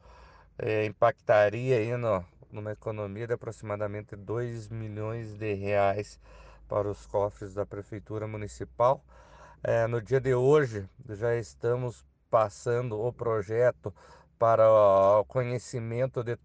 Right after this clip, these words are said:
todos os nossos colegas vereadores, e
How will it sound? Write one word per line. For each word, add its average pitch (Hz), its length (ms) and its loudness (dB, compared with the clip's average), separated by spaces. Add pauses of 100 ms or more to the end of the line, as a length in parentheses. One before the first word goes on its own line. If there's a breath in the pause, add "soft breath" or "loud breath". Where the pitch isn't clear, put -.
(100)
todos 147 360 -2
os 117 60 -10
nossos 117 380 0
colegas 120 580 2
vereadores, 123 800 -2 (560 soft breath)
e 151 460 -2